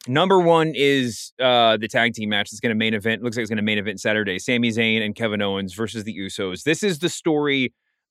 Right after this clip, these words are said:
the, the, the Roman Reigns adjacent story that they've done the best job of telling. Uh, we're all excited about Roman versus Cody on Sunday night, but, but Sami Zayn, who was a former member of, of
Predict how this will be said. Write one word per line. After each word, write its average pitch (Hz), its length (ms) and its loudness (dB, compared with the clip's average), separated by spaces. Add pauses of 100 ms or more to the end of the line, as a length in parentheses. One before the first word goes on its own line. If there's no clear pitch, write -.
the, 120 260 0
the, 139 200 0
the 135 120 2
Roman 160 380 4
Reigns 160 260 2
adjacent 139 500 0
story 143 360 2
that 123 160 0
they've 127 160 2
done 127 180 2
the 120 120 2
best 127 440 -2
job 131 300 4
of 110 140 -4
telling. 85 540 -4 (500)
Uh, 101 280 4
we're 113 140 4
all 139 120 8
excited 151 300 4
about 139 140 4
Roman 135 400 2
versus 120 280 -2
Cody 123 380 2
on 113 180 0
Sunday 117 280 0
night, 104 320 -2
but, 113 240 0
but 113 260 -2 (140)
Sami 160 460 0
Zayn, 139 260 0
who 120 80 -4
was 117 160 -2
a 110 40 -6
former 143 300 -4
member 135 540 0
of, 120 320 -4
of 113 240 -4